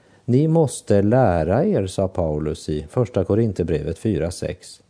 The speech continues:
"att inte gå utöver vad skriften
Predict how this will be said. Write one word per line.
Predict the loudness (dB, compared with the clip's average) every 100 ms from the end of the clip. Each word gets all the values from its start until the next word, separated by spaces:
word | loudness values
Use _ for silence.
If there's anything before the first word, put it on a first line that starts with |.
| _ _ _ _
"att | -2 -2 -2
inte | 0 2 2 -2 _ -2
gå | 0 0 2 2 0
utöver | 0 0 -2 -4 0 0 0 -2 -4 -4 -2
vad | 0 0 -4
skriften | -12 -4 -2 -2 -4 -10 -6 -6 -8